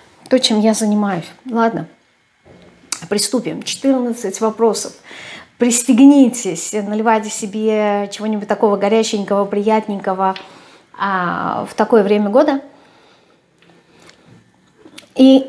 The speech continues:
мы приступим. Значит, почему я не могу найти себя ни в одной из профессий? Я, наверное, вот так вот выложу определенное количество, потому что че-то в последнее время мне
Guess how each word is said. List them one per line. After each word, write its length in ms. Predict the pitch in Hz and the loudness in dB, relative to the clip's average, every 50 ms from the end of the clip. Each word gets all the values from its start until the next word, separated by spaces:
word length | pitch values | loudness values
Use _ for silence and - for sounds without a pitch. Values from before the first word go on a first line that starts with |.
| - 254 | 0 2
мы 460 | 233 233 233 240 247 262 269 262 - - - - - _ _ _ _ _ _ _ _ _ - - _ | 4 4 4 4 4 4 4 2 -2 -6 -16 -20 -20 _ _ _ _ _ _ _ _ _ -20 -10 _
приступим. 600 | - 220 233 - - - 269 226 - 190 127 170 - - - - - - _ _ _ _ _ _ _ _ _ _ _ _ _ _ _ - - - - - - - - - - - - | -6 -4 -4 -2 0 0 0 2 2 0 -2 -2 -6 -12 -16 -20 -20 -20 _ _ _ _ _ _ _ _ _ _ _ _ _ _ _ -20 -20 -20 -20 -20 -20 -20 -20 -20 -20 -12 -6
Значит, 360 | - 196 226 233 226 247 233 247 | -2 0 2 2 4 2 2 0
почему 280 | 247 226 285 277 320 | 2 2 4 6 6
я 140 | 349 320 277 | 6 6 6
не 60 | 262 | 6
могу 260 | 254 240 233 226 262 | 4 2 2 2 2
найти 340 | 277 269 240 233 240 - 254 | 4 4 2 2 -2 -4 -4
себя 300 | 240 - 208 214 240 240 | -4 -2 0 2 2 2
ни 240 | 247 233 226 233 247 | 2 2 0 0 0
в 100 | 233 226 | 0 0
одной 280 | 220 208 226 233 233 233 | 0 0 0 0 0 -2
из 100 | 220 - | -2 -4
профессий? 640 | - 220 202 - - 220 202 202 - - 170 170 170 - _ _ _ _ _ _ _ _ _ _ - - - - - - - - - - - - | -4 -6 -6 -4 -4 -6 -4 -6 -6 -8 -10 -12 -14 -18 _ _ _ _ _ _ _ _ _ _ -20 -20 -18 -18 -16 -16 -16 -18 -20 -20 -16 -10
Я, 160 | - - 220 226 | -4 -2 0 2
наверное, 400 | 233 233 226 240 226 233 240 226 | 2 4 4 4 4 4 2 2
вот 80 | 226 | 2
так 180 | - 226 226 - | 0 -2 0 -2
вот 140 | 226 220 233 | -2 -2 -2
выложу 520 | 262 330 415 381 294 240 233 208 190 190 - - _ _ _ _ _ - - - - - - _ - - - - - - - - - - | 0 2 2 2 2 0 -2 -4 -4 -6 -10 -14 _ _ _ _ _ -20 -18 -18 -18 -20 -20 _ -20 -20 -20 -20 -20 -20 -18 -14 -10 -8
определенное 600 | - 202 - 220 220 247 240 233 226 220 220 220 | -4 -2 -2 -2 0 0 2 2 2 2 0 -2
количество, 460 | 208 - 226 254 320 320 - - - 214 | -4 -4 -4 -4 -4 -4 -4 -4 -4 -4
потому 100 | 208 208 | -4 -2
что 160 | - 240 226 | -2 -4 -4
че-то 220 | - - 262 - | -4 -6 -8 -4
в 20 | - | -4
последнее 440 | 226 220 - - 247 220 220 214 | -4 -2 0 -2 -2 -2 -2 -2
время 260 | 208 220 269 320 359 311 | -2 -2 0 0 0 0
мне 460 | 254 220 214 214 233 247 269 277 | 0 0 -2 -2 -2 -2 -2 -2